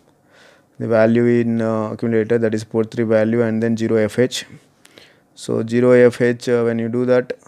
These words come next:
the higher bits are becoming zero, so that, uh, the upper four bits are masked,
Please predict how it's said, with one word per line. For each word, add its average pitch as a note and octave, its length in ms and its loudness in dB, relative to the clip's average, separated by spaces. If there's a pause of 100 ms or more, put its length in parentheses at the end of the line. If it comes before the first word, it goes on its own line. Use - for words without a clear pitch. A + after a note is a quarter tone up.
(120)
the A2+ 640 -2
higher A2+ 340 0
bits A#2 260 0
are A#2 80 2
becoming A2+ 480 -2
zero, A2 380 -4 (720)
so - 260 -10
that, A#2 300 4
uh, A2+ 100 4
the A2 640 -2
upper A#2 400 0
four A#2 220 0
bits A2+ 260 -4
are A2+ 100 0
masked, A2+ 440 -4